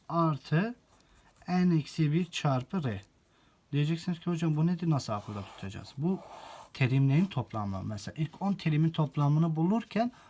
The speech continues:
bu şekilde bu formülü kullanmak zorundayız arkadaşlar. S N eşittir n bölü iki, aç parantez, iki çarpı A bir artı n eksi bir çarpı R. Bundan sonra bu formülü, e, adınız gibi bilmenizi istiyorum arkadaşlar.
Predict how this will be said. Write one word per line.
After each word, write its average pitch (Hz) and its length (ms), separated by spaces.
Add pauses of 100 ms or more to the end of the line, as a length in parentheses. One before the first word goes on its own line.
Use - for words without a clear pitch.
(140)
bu 202 100
şekilde 131 380
bu 180 60
formülü 156 380
kullanmak 135 420
zorundayız 107 420
arkadaşlar. 104 600 (800)
S 143 200
N 123 200
eşittir 170 640 (100)
n 160 240
bölü 117 260
iki, 180 420 (540)
aç 175 220
parantez, 113 500
iki 127 200
çarpı 180 360
A 185 180
bir 185 160 (100)
artı 156 600 (160)
n 170 180
eksi 156 280
bir 127 100
çarpı 135 640 (360)
R. 110 160 (520)
Bundan 180 240
sonra 143 380
bu 170 60
formülü, 143 580
e, 135 80 (800)
adınız 139 380
gibi 143 260
bilmenizi 127 480
istiyorum 107 380
arkadaşlar. 107 640